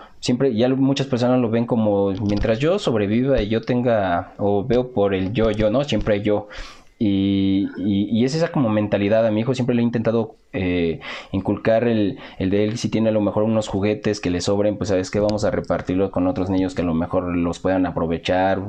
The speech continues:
y, y, y cositas así que, eh, a veces es malo. Yo, en lo personal, eh, he escuchado el, el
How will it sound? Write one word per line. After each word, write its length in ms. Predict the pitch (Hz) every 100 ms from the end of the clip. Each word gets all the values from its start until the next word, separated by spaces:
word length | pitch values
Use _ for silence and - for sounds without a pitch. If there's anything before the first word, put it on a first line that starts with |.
| 69
y, 320 | 87 87 87
y, 320 | - 90 87 104
y 60 |
cositas 380 | - 104 - 160
así 340 | 107 113 135 - - - - - - _
que, 560 | - 107 101 92 87 - - _ _ _ _ _
eh, 260 | 104 98 104
a 80 | 113
veces 320 | 151 175 160 151
es 120 | 139
malo. 320 | 143 139 139
Yo, 300 | 123 120 110
en 140 | 101
lo 80 | 98
personal, 500 | 104 110 110 123 135
eh, 340 | 107 95 92 90
he 20 |
escuchado 460 | 92 - 98 110 110
el, 340 | 101 95 92
el 560 | 95 95 98 95 95